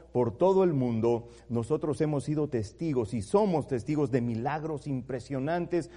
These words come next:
profecías impresionantes que nos anuncian el inicio de los últimos tiempos. Y es por eso que, dado esta serie de mensajes, y quisiera mencionarles, hay varias profecías en relación a Israel y no nos va a dar el tiempo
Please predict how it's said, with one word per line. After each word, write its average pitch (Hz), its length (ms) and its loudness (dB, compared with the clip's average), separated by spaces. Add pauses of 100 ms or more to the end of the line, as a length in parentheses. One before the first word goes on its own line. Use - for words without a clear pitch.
(160)
profecías 151 760 0
impresionantes 135 840 -2
que 135 100 0
nos 123 220 -2
anuncian 139 840 0 (480)
el 110 140 0
inicio 113 720 0 (300)
de 113 140 2
los 104 200 -2
últimos 110 480 0
tiempos. 78 340 -10 (380)
Y 135 100 4
es 143 80 2
por 131 180 4
eso 143 180 2
que, 117 120 -2
dado 147 180 6
esta 123 240 -2
serie 151 400 0
de 131 80 2
mensajes, 139 680 0 (260)
y 143 100 -2
quisiera 196 400 2
mencionarles, 151 880 0 (200)
hay 135 160 6
varias 180 520 2
profecías 135 640 -2
en 123 100 -4
relación 117 500 -4
a 131 80 -2
Israel 117 460 0
y 117 80 -2
no 123 120 -4
nos 127 200 -2
va 123 60 4
a 123 40 2
dar 120 180 -2
el 101 140 -4
tiempo 127 560 -2